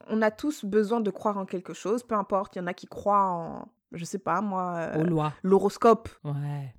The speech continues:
Speaker 1: Ou, euh, je sais pas, d'autres trucs. Je pense que c'est bien. Et tu sais, là où je trouve que la religion aide beaucoup, et peut-être que c'est là que ça aide notre amie madame qui s'est fait tromper, là, c'est qu'elle le pa-, elle, elle est capable, elle, de le pardonner comme ça.
Speaker 2: Mm.
Speaker 1: Elle a le pardon,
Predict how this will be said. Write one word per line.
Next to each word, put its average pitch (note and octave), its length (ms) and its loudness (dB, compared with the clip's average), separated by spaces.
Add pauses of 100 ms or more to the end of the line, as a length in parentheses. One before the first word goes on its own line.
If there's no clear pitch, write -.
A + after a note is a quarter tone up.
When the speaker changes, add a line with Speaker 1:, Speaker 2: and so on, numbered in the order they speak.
(100)
Speaker 1:
Ou, G#3+ 300 8
euh, F#3 760 6
je F#3+ 100 0
sais A3+ 140 2
pas, G3+ 160 2
d'autres G3+ 300 4
trucs. B3+ 300 0
Je - 60 -8
pense B3 160 2
que A3 80 0
c'est G3 140 -2
bien. G3 320 2 (340)
Et A#3+ 80 4
tu C4+ 120 -2
sais, F#4 140 2 (120)
là G4+ 120 8
où F4+ 60 6
je D4 80 -2
trouve - 180 -4
que - 80 0
la G#3 140 4
religion G#3+ 520 0 (320)
aide G#3+ 320 6
beaucoup, G#3+ 380 2
et A3+ 80 4
peut-être C#4+ 320 -4
que G#3+ 80 -2
c'est G#3 160 -4
là C4+ 120 4
que D4 80 -16
ça G3+ 160 0
aide G3 100 0
notre F#3 260 -4
amie G3+ 220 -2
madame F#3+ 340 0
qui - 80 -10
s'est - 120 -20
fait F#3 100 -8
tromper, C#4 320 -4
là, B3+ 300 2 (280)
c'est - 240 0
qu'elle B3 240 4
le A3+ 120 6
pa-, C4+ 280 -6
elle, A#3+ 280 4
elle B3 180 6
est C4+ 80 0
capable, D4+ 420 0
elle, G#3 200 2
de F#3 80 0
le F3+ 140 -4
pardonner F3+ 460 -6
comme - 140 -12
ça. F3 220 0
Speaker 2:
Mm. D3 280 -8
Speaker 1:
Elle A#3+ 140 6
a D4+ 80 6
le C#4+ 60 0
pardon, A#3 500 2